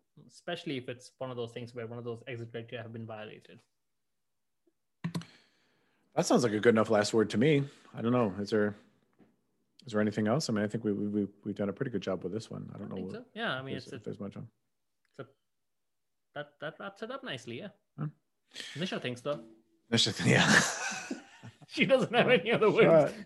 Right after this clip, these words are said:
Speaker 2: Shut, shut up. People, shut up.
Speaker 1: She's,
Speaker 2: So
Speaker 1: I don't know if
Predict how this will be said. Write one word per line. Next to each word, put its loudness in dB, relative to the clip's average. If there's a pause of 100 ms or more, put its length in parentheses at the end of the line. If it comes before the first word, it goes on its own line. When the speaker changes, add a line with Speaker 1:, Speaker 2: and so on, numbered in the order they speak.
(320)
Speaker 2:
Shut, -18
shut 6
up. 6 (320)
People, -2
shut -4
up. -6 (640)
Speaker 1:
She's, -4 (100)
Speaker 2:
So 6
Speaker 1:
I -6
don't -4
know -6
if -20